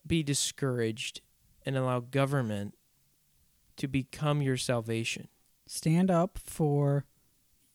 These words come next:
Speaker 2: your rights as a child of God. Stand up for your rights as a citizen. Tell the government, "No, that's too far. Back up, go away." And then start filling in the gaps.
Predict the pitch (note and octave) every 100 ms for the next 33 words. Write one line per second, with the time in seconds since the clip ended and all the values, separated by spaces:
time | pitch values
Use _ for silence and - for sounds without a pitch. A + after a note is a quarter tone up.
0 | _ _ - D#3 D3+ C#3 C#3 D3+ - -
1 | E3 C3+ C3+ B2+ B2+ - B2+ D3+ D#3 D3
2 | B2+ C3+ D#3+ - _ _ _ _ _ _
3 | _ _ _ _ _ _ - - D#3+ D#3
4 | D#3 - E3 D3 D3 C#3 C#3+ - E3+ C#3
5 | C#3+ C3 - D#3 E3 - C3+ D#3 - _
6 | _ _ _ _ _ _ _ _ _ -
7 | D3+ D#3+ D3+ D3 D#3 E3 D3+ C#3 C#3 F3
8 | - - _ _ _ _ _ _ - C#3+
9 | - - F3 - C3 C3+ D#3 - _ _
10 | C#3+ D3 E3+ E3 F3+ - D3+ E3 C#3 C3
11 | D#3 _ _ _ _ _ - D#3+ E3+ F3
12 | - E3 D#3 - F#3+ F#3+ F3+ D#3+ C#3+ B2+
13 | - - -